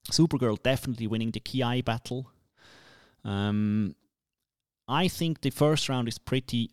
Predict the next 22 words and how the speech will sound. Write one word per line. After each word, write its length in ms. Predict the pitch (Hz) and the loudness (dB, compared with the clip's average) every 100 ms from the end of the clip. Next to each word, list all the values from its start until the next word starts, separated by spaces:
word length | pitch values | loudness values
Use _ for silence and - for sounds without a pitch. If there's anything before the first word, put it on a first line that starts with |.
| _ | _
hard 460 | - - 107 131 - | -6 0 2 2 -2
to 100 | 135 | 2
score. 640 | - - 127 139 156 151 - _ _ _ _ _ _ - - - - _ | 2 4 2 4 2 -2 -10 _ _ _ _ _ _ -20 -20 -20 -20 _
Um, 220 | 98 95 - | -4 -4 -2
if 160 | 127 | -4
you 60 | 135 | -2
take 280 | 127 117 - _ | 0 0 -4 _
my 720 | 104 110 107 107 127 170 170 - _ _ _ _ _ _ _ - | -4 -2 0 0 0 -2 -4 -8 _ _ _ _ _ _ _ -6
Muay 220 | 135 147 | -2 -2
Thai 200 | - 143 | -2 -2
rules, 500 | 139 143 180 - - - _ _ _ _ _ _ | 0 -2 -2 -4 -4 -8 _ _ _ _ _ _
like 200 | 104 - | -10 -6
my 120 | 85 | -6
own, 260 | 92 156 185 _ _ _ _ _ | -4 -6 -8 _ _ _ _ _
I 100 | - | -14
give 240 | 107 117 - | -6 -6 -4
this, 320 | 113 - - | -2 -2 -2
the 120 | - | -8
first 380 | - 120 120 - | -2 0 0 -2
round, 400 | 107 110 113 - - | -2 -2 -4 -6 -6
ten 200 | 101 104 | -4 -4
ten. 320 | 98 135 | -6 -8